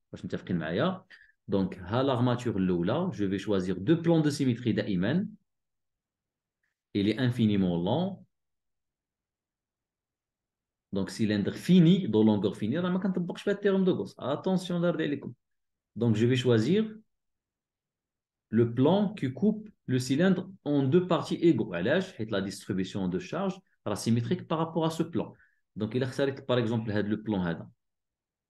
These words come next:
متفقين معايا باللي c'est un plan de symétrie ?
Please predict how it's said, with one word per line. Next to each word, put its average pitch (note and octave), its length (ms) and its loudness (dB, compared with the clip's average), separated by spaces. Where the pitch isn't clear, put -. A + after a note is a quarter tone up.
متفقين F#2+ 440 -4
معايا G2 200 0
باللي G2 260 -2
c'est G#2+ 260 -6
un G#2+ 80 -2
plan A2+ 280 -2
de A#2 40 -2
symétrie ? C3+ 600 -4